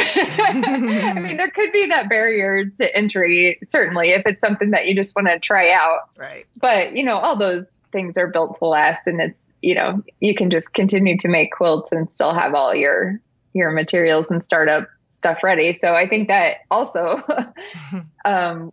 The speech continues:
Speaker 1: was, uh, inspiring to me to just continue on. And, like, I have all the stuff now, like, where else can I go? What can I do? What can I explore? Um, so that was in two thousand and five. And then I took my first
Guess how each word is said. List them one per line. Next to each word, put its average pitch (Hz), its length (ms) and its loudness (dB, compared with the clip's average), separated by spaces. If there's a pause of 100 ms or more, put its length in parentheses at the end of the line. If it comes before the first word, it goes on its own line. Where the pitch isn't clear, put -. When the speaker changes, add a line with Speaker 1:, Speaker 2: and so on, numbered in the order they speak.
(100)
Speaker 1:
was, 175 640 0 (1000)
uh, 196 340 -4
inspiring 262 600 2
to 214 100 -2
me 190 200 2
to 202 120 0
just 196 220 -4
continue 196 580 0
on. 175 460 2
And, 165 240 2
like, 165 200 2
I 190 240 2
have 220 120 0
all 233 160 0
the 269 80 0
stuff 285 340 -2
now, 202 220 2
like, 175 200 0
where 196 280 2
else 208 220 0
can 202 180 -4
I 196 80 2
go? 170 240 2
What - 180 0
can - 120 -6
I 196 100 2
do? 165 180 0
What 160 220 2
can 180 100 -2
I 160 100 2
explore? - 520 0 (520)
Um, 190 460 2
so 208 720 0
that 220 200 2
was 233 360 0
in 202 180 0
two 214 160 -4
thousand 196 340 -2
and 165 200 -4
five. 165 440 -2 (420)
And 190 220 0
then 175 400 2
I 180 180 0
took 190 320 -4
my 175 160 2
first 175 520 -2